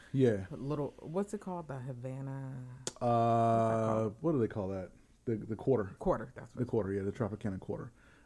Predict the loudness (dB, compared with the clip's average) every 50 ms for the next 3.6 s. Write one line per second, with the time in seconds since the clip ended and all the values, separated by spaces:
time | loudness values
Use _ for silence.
0 | -20 _ -8 -6 -4 -4 -4 -4 -6 -6 -6 -2 -2 0 0 -2 -4 -8 -12 -16
1 | _ -8 -2 2 2 2 4 2 0 0 0 -2 0 2 4 6 4 6 6 6
2 | 6 6 6 2 -2 -2 0 0 2 4 2 2 0 -2 -2 -2 -2 -4 -6 -4
3 | -2 -4 -4 -4 -4 -2 0 0 0 0 -2